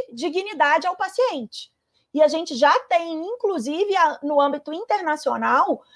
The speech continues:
o reconhecimento de que o cuidado paliativo é um direito humano.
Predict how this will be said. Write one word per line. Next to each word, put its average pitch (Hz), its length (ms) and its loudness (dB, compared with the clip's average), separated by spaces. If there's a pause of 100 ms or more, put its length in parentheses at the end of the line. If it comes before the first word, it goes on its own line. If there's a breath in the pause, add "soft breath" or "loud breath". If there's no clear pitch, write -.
(240 soft breath)
o 254 80 0
reconhecimento 302 840 2
de 311 100 -6
que 330 80 0
o 311 60 2
cuidado 269 320 2
paliativo 247 560 4
é 311 80 8
um 330 120 2
direito 311 440 4
humano. 349 560 2